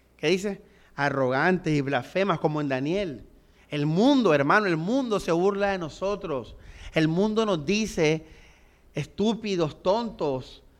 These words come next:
falsos". El mundo se mete con Dios. Es el espíritu del anticristo que te leí en Juan. Pero recuerda que van a venir,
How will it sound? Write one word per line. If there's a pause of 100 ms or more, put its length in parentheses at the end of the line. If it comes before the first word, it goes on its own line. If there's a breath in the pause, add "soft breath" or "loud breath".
(480 soft breath)
falsos". (220 soft breath)
El
mundo
se
mete
con
Dios. (840 soft breath)
Es
el
espíritu
del
anticristo
que
te
leí
en
Juan. (600 soft breath)
Pero
recuerda
que
van
a
venir,